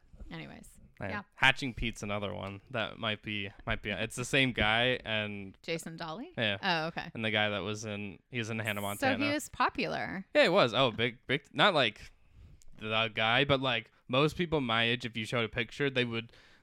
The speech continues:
Speaker 2: there would be probably one of three answers. It'd be Hatching Pete, Minutemen, or he was in a show called Good Luck, Charlie.
Speaker 1: Oh, okay. Oh, is that the little baby?
Speaker 2: Yeah.
Speaker 1: Oh, I remember that show.
Speaker 2: I never watched it, but, like,
Speaker 1: Oh,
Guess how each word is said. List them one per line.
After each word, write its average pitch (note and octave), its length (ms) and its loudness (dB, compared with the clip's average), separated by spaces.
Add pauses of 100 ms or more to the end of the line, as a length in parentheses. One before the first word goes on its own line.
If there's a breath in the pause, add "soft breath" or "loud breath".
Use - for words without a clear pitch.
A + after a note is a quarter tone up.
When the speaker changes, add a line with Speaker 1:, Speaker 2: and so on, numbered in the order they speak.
Speaker 2:
there B2+ 100 4
would C3 100 0
be C3 140 4
probably B2+ 280 4
one A#2 180 -2
of G#2+ 80 -4
three G#2 220 -2
answers. G2 340 -6
It'd G#2 120 -8
be A2 120 -4
Hatching A2+ 340 -2
Pete, A2+ 260 -4
Minutemen, G#2 580 -4
or G#2 260 -4
he G#2 120 -8
was A2 140 -6
in G2+ 340 -8
a A2 80 -8
show G#2+ 180 -4
called F#2+ 260 -6 (120)
Good G#2 160 -6
Luck, G2 160 -4
Charlie. E2 400 -8
Speaker 1:
Oh, F#3 440 2
okay. D#3 300 -6 (280)
Oh, A3 100 2
is A3 80 0
that B3+ 200 -2
the D4+ 60 -10
little C4+ 220 -2
baby? A3 460 -6
Speaker 2:
Yeah. A2+ 200 -2
Speaker 1:
Oh, G#3+ 180 8
I A3 80 8
remember G#3+ 440 0
that D#3 300 -2
show. F2+ 360 -10 (160)
Speaker 2:
I B2 40 -16
never C3 240 -8
watched G2+ 340 -8
it, G#2 160 -8
but, G#2+ 220 -2
like, A2 180 2
Speaker 1:
Oh, E3+ 320 2